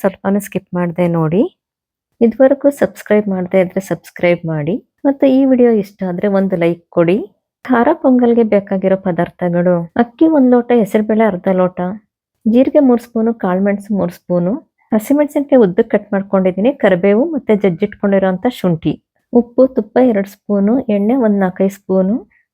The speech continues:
ಸಾಸಿವೆ ಮತ್ತೆ ಹಿಂಗು. ನಾನು ಪುಡಿ ಹಿಂಗು ತಗೊಂಡಿದ್ದೀನಿ ಮತ್ತು ಅಡುಗೆ ಅರಶಿನ ಅರ್ಧ ಸ್ಪೂನು. ಒಂದ್ ಲೋಟ ಅಕ್ಕಿನ ನೀರಲ್ಲಿ ತೊಳೆದ್ಬಿಟ್ಟು ಎರಡ್ ಲೋಟ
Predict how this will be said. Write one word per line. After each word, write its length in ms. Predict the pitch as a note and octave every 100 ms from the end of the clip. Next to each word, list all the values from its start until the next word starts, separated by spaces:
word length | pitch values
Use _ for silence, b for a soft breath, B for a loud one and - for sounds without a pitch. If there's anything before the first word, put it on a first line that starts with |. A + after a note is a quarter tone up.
| _ -
ಸಾಸಿವೆ 440 | G3 G3 - A3 D#4+ -
ಮತ್ತೆ 260 | G3+ G3 A3 A3+
ಹಿಂಗು. 340 | G3+ F3+ E3 - _ _ _ _ _ -
ನಾನು 180 | A3 A3 G#3+
ಪುಡಿ 180 | A3+ A#3 A3+
ಹಿಂಗು 240 | A#3 A3+ A#3+
ತಗೊಂಡಿದ್ದೀನಿ 560 | G3 F3+ E3+ E3 F3 A3+ E4+ _ _ _ _ -
ಮತ್ತು 280 | A#3 - C4+ C4
ಅಡುಗೆ 260 | G3 G3 A#3 A3+
ಅರಶಿನ 280 | A3+ - B3+ G3+
ಅರ್ಧ 180 | D#3+ F3 -
ಸ್ಪೂನು. 400 | - E3 D3+ C#3 _ B B B _ - A#3+
ಒಂದ್ 120 | B3+ C#4+
ಲೋಟ 180 | C#4+ D4 C4
ಅಕ್ಕಿನ 340 | - B3 B3 A3+
ನೀರಲ್ಲಿ 340 | A3 A3 A3 A3
ತೊಳೆದ್ಬಿಟ್ಟು 560 | F#3+ F#3+ F3+ G3 G3 G#3 F#3 - b _ G3+
ಎರಡ್ 180 | G#3 A3
ಲೋಟ 140 | A#3